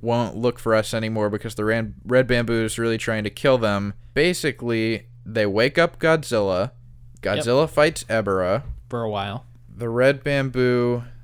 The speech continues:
Speaker 1: sees that Godzilla's awake, and they're like, "Okay, we have to, we have to get all of our supplies, like, all the stuff we've been making, off the island."
Speaker 2: Right.
Speaker 1: We have to get it off the island.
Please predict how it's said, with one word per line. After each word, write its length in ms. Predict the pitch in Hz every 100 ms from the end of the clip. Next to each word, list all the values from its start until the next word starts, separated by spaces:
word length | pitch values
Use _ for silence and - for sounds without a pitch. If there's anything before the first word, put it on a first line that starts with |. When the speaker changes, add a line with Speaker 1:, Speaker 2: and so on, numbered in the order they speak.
| -
Speaker 1:
sees 300 | - 156 160
that 140 | 170
Godzilla's 500 | 160 151 151 143 143
awake, 340 | 135 123 117 117
and 80 | 113
they're 80 |
like, 200 | 110 110
"Okay, 240 | 127 - 120
we 140 | 117
have 180 | 117 113
to, 280 | 104 101 98 - - -
we 80 | 117
have 100 | 123
to 60 | 123
get 200 | 113 -
all 200 | 113 147
of 120 | 151
our 140 | 139 135
supplies, 680 | - - - 120 117 113
like, 140 | 110 107
all 100 | 120
the 80 | 120
stuff 320 | - 120 123
we've 160 | 117
been 180 | 131 120
making, 440 | 117 107 107 104 101 - - 110
off 280 | 127 -
the 160 | 131 123
island." 560 | 110 101 90 87 98 135 - - -
Speaker 2:
Right. 400 | 120 110 92 95 - -
Speaker 1:
We 140 | - 110
have 160 | 104
to 100 | 107
get 160 | 101 104
it 120 | - -
off 260 | 113 120 -
the 160 | 123
island. 800 | 80 113 113 113 113 113 113 113